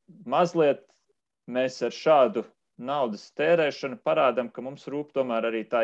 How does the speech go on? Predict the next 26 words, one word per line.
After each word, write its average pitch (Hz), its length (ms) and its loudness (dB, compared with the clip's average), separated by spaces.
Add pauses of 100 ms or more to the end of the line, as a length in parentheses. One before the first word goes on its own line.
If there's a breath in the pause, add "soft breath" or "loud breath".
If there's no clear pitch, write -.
jaunatne, 139 460 -2
ne 113 80 -2
tikai 165 340 0
tas - 180 -4
elites 143 440 -2
sports, - 340 -8
kur 117 80 -8
mēs 117 240 -8
visi 131 160 -12
sanākam 113 400 -10
kopā 135 400 -8
un 107 140 -8
priecājamies 104 640 -6 (640 soft breath)
par - 100 -14
to, 123 240 -6
cik, - 320 -14
eh, 110 240 -4
varena 117 400 2
ir - 80 -18
pieaugšu 147 400 0
izlase, 202 320 0
arī 170 160 2
tas 180 240 0
ir 135 80 0
vajadzīgs. 113 480 -2
Un 110 60 -16